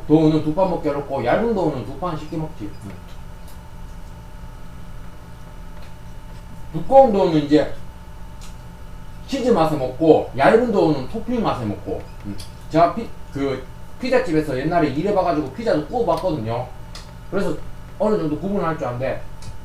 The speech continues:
저는 토핑, 토핑 맛을 느끼는 걸 좋아해가지고 얇은 도우가 더 좋더라고요. 두꺼운 도우는 약간 그거예요. 미국 사람들이 먹는 거. 음.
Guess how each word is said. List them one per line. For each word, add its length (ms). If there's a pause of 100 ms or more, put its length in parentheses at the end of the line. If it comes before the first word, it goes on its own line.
(200)
저는 260
토핑, 600 (680)
토핑 320
맛을 300
느끼는 340
걸 120
좋아해가지고 760
얇은 320
도우가 280
더 120
좋더라고요. 640 (1300)
두꺼운 360
도우는 320
약간 360
그거예요. 420
미국 320
사람들이 380
먹는 160
거. 260
음. 340